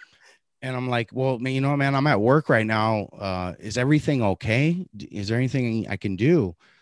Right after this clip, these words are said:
And he goes, "Yeah, man." He goes, "You know, I di-, I don't wanna make a big deal about it, but, uh, you know, I just, I do wanna kinda bring it to your attention. Like, um, you know, your son was playing in the yard the other day,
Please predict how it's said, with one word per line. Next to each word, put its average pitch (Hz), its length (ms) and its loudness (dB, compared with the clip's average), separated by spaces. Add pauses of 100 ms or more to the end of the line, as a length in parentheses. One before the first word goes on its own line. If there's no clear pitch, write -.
(380)
And 143 100 -4
he 170 80 0
goes, 175 180 2
"Yeah, 175 240 -4
man." 170 280 -4
He 170 100 -2
goes, 165 220 -2
"You 156 80 -8
know, 156 100 -8
I 156 120 -4
di-, 170 140 -6
I - 140 -8
don't 185 100 -2
wanna 180 140 0
make 160 140 0
a 143 40 -6
big 135 220 -8
deal 131 200 -4
about 127 260 -2
it, 123 100 -2
but, 123 140 -2
uh, - 80 -4
you 127 120 -6
know, 113 80 -6
I 110 120 -6
just, 143 320 -12
I 123 80 -4
do 135 120 -8
wanna 143 240 -4
kinda 127 180 -4
bring 120 180 -4
it 113 120 -6
to 120 60 -8
your 113 80 -2
attention. 110 560 -6
Like, 92 200 -8 (560)
um, 95 440 -10
you 117 140 -12
know, 101 80 -10
your 98 180 -8
son 131 220 -4
was 117 120 -4
playing 123 300 -2
in 117 140 -2
the 113 80 -2
yard 110 280 0
the 110 120 -6
other 107 160 -6
day, 107 580 -4